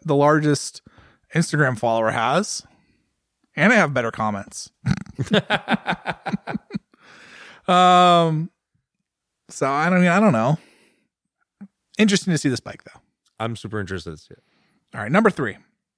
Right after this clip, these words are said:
Speaker 2: Number three.
Speaker 1: This is gonna, this is gonna go back in time a little bit. I'm gonna see if you remember this.
Speaker 2: Whoa.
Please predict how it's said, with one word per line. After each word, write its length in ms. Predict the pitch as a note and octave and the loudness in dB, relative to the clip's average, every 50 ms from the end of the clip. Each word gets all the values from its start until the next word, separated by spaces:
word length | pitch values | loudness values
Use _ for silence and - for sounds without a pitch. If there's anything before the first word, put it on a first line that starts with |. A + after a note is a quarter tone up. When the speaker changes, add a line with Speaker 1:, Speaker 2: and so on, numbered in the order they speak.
| _ _ _ - | _ _ _ 0
Speaker 2:
Number 320 | D#4 F4+ E4 G3+ D#3 B2 | 2 2 2 2 0 -2
three. 580 | - - D#4 F#4 E4 F#3 D#3 B2 F#2+ D#2 - - _ _ _ _ _ _ _ _ _ _ | 0 2 4 4 4 4 2 -2 -6 -10 -16 -20 _ _ _ _ _ _ _ _ _ _
Speaker 1:
This 240 | - C#3+ E3+ F3+ - | -4 -2 -2 -2 -2
is 100 | G3 F#3 | -4 -2
gonna, 600 | F3 F3+ E3 D#3 D3+ C#3+ C3+ B2+ A#2+ A2+ G#2 - - A#4 - | 2 2 4 4 4 4 4 2 2 0 -2 -4 -6 -4 -2
this 100 | D#3 F3 | 0 2
is 60 | G3 | 4
gonna 100 | F#3+ E3 | 4 4
go 80 | D#3+ D#3+ | 4 4
back 220 | E3 D#3+ E3+ E3+ | 2 0 0 -4
in 80 | C#3 C3 | -6 -8
time 300 | C#3+ - F#3+ G3+ G3 F3+ | -2 0 2 4 4 4
a 40 | C3+ | 4
little 140 | A2+ G#2+ | 2 -2
bit. 140 | G#2+ G#2+ - | -4 -4 -4
I'm 60 | C#3 | -2
gonna 120 | D3+ D#3+ D3 | -2 -2 0
see 160 | - - D3+ | 2 2 2
if 80 | C3+ - | 2 4
you 80 | D3+ C3+ | 2 4
remember 300 | C3 D#3 F#3 F3+ D3+ A2+ | 4 4 4 4 4 2
this. 300 | G#2 G2+ G#2+ - - - | 0 -4 -6 -8 -8 -4
Speaker 2:
Whoa. 240 | G2 F#2+ F2+ F2 | -4 -2 -2 -4